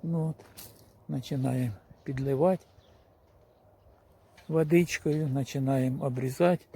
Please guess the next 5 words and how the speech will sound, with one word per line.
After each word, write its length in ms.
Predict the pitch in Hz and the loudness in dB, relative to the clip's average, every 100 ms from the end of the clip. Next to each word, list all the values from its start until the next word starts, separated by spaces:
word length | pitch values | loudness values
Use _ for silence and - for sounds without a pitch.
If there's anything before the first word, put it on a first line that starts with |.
| - - _ - | -20 -20 _ -8
Ось, 360 | 151 135 - - _ _ - - - - - _ _ - | -4 -4 -6 -16 _ _ -20 -12 -12 -12 -16 _ _ -10
е, 460 | 151 143 139 120 110 - - - - - - _ _ - | -4 0 0 -2 -6 -12 -16 -14 -16 -20 -20 _ _ -8
малину 600 | 143 135 139 175 160 135 107 | -2 2 4 4 4 0 -2
вже 380 | 143 135 127 113 - - - | -4 0 0 -2 -8 -20 -4
вирізав 480 | 156 160 170 175 170 | -2 0 0 0 0